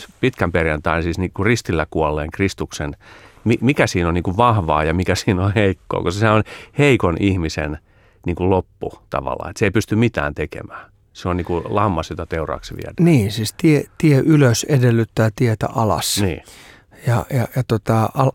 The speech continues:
Speaker 2: alhaisimpaan mahdolliseen kärsimykseen. Puhutaan tosta lisää hetken kuluttua. Se, mikä on nimittäin syytä vielä tähän voisiko sanoa, alkuavaukseen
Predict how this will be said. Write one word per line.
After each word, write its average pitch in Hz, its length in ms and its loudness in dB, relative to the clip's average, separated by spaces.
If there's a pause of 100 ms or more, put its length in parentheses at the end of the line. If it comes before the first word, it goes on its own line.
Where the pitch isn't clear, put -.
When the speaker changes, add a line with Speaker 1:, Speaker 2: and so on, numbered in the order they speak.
Speaker 2:
alhaisimpaan 117 800 2
mahdolliseen 117 560 0
kärsimykseen. 107 800 -2 (460)
Puhutaan 139 360 2
tosta 151 320 2
lisää 123 500 4 (400)
hetken 147 300 2
kuluttua. 123 340 0
Se, 143 120 4
mikä 156 240 2
on 120 100 4
nimittäin 120 340 2
syytä 131 380 2
vielä 117 260 2
tähän 120 380 2 (680)
voisiko - 240 -14
sanoa, 123 320 2
alkuavaukseen 113 1160 2